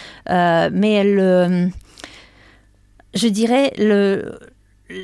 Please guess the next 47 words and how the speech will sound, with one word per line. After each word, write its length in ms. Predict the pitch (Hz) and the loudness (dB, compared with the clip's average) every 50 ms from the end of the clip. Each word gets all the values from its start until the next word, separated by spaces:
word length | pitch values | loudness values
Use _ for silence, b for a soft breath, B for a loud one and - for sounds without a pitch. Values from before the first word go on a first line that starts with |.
| 185 190 | -4 0
l'ensemble 480 | 240 254 269 285 - - 320 320 294 | 2 4 4 2 2 0 2 2 4
des 160 | 240 262 240 | 4 4 2
acteurs 280 | 240 233 - 262 240 - | 2 0 -2 -4 -4 -4
politiques 400 | - 240 220 202 - - 285 - | -4 -4 -4 -4 -4 -6 -6 -4
sont 180 | - 247 214 208 | -2 0 0 2
d'accord 460 | 196 226 233 - - 269 262 - - | 2 0 -2 -2 0 -2 -2 -2 -4
pour 120 | - 226 | -6 -6
l'instant 380 | 202 190 202 - - 233 233 220 | -4 -4 -6 -6 -4 -4 -4 -2
pour 200 | - 208 180 185 | -2 -4 -2 0
mettre 360 | 196 220 262 277 - - 262 | 0 2 0 0 -2 -2 -2
de 100 | 220 226 | -2 -2
côté, 400 | 214 - 202 202 - 185 208 226 - _ _ _ _ _ _ _ _ _ _ _ - - - 190 | -2 -2 -2 -2 -4 -4 -6 -6 -10 _ _ _ _ _ _ _ _ _ _ _ -20 -10 -4 -2
euh, 400 | 185 180 175 175 175 180 180 170 | 0 0 2 2 0 0 -2 -4
ce 80 | - | -4
qu'ils 260 | - - 240 214 247 | -2 0 0 2 2
ont 80 | 277 269 | 2 2
à 60 | 254 | 0
reprocher 520 | 220 220 208 - - 220 208 - 247 233 226 | 0 -2 -4 -6 -6 -8 -6 -4 -2 -2 0
à 120 | 208 196 | 0 0
Zelensky 460 | 196 185 185 185 180 - - - 220 | -2 -2 -2 -4 -4 -6 -8 -8 -6
dans 160 | 196 185 185 | -6 -6 -8
sa, 340 | 180 - 196 180 175 175 175 | -6 -6 -6 -4 -4 -4 -4
dans 140 | 185 190 190 | -4 -6 -6
sa 220 | - - 185 180 | -6 -6 -6 -6
gestion, 440 | 180 170 180 180 - - - 233 302 - B B B B B B B B B B B B B B B _ _ | -4 -4 -4 -6 -4 -2 -2 -2 -2 -4 B B B B B B B B B B B B B B B _ _
tant 280 | - 330 339 370 381 359 - | 0 0 0 0 -2 -4 -2
que 140 | - 254 | -2 -2
ça 440 | 233 - - - 247 247 254 269 269 - | -2 -2 -2 -2 0 0 0 0 -2 -4
ne, 360 | - 196 196 190 185 175 180 185 | -4 -4 -2 0 0 0 0 0
n'attaque 320 | 202 214 208 226 214 - | 0 0 -2 -2 -4 -4
pas 120 | - 247 | -4 -4
les 120 | 240 233 214 | -2 -2 -2
capacités 400 | 208 185 - 180 - - 220 190 | -4 -6 -6 -8 -6 -6 -6 -6
de 40 | 180 | -6
défense. 280 | 180 - - - - | -8 -8 -8 -8 -8
C'est-à-dire 180 | - - 190 185 | -6 -6 -6 -4
qu'à 140 | - 220 208 | -4 -4 -4
partir 280 | - - - 320 285 | -4 -4 -2 -2 0
du 60 | 254 | 2
moment 260 | 254 254 247 254 262 254 | 2 2 4 4 4 2
où 60 | 233 | 2
Zelensky 420 | 208 220 214 214 208 - - 254 | 2 0 0 -2 -2 -2 -2 -2
ou 80 | 226 185 | 0 0
un 120 | 180 180 | -2 -4
proche 260 | 185 - 254 262 240 | -4 -2 -2 -2 0
de 100 | 220 233 | 0 0
Zelensky 640 | 214 220 214 202 208 208 196 - - - 214 202 202 | 0 0 0 0 0 0 -2 -4 -6 -6 -6 -6 -6